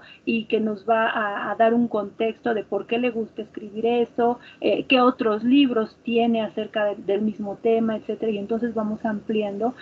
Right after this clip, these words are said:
la, le-, les-, los esquemas de nuestros alumnos, ¿de acuerdo?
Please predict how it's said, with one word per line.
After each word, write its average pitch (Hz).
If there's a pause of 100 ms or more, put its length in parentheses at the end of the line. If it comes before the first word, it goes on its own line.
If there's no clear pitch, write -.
(160)
la, 220
le-, 202
les-, 202
los 202
esquemas 202
de 196
nuestros 185
alumnos, 185
¿de 180
acuerdo? 220